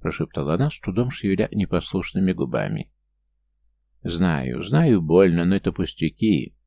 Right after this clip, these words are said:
Фея Розанна небрежно махнула костлявой рукой.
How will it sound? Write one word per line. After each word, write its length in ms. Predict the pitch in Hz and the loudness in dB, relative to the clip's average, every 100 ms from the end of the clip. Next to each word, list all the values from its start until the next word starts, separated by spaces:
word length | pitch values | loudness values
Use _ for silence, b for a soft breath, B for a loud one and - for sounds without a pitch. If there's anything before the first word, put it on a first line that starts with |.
| _ | _
Фея 260 | - 82 78 | -4 -2 0
Розанна 400 | 73 78 87 82 | -2 -2 0 0
небрежно 480 | 76 64 107 135 113 | 0 0 -2 0 -2
махнула 360 | 90 - 73 - | -2 -2 -6 -4
костлявой 540 | 73 - - 85 82 | -8 -8 -6 -2 0
рукой. 500 | 76 - - - - | 0 -4 -8 -8 -14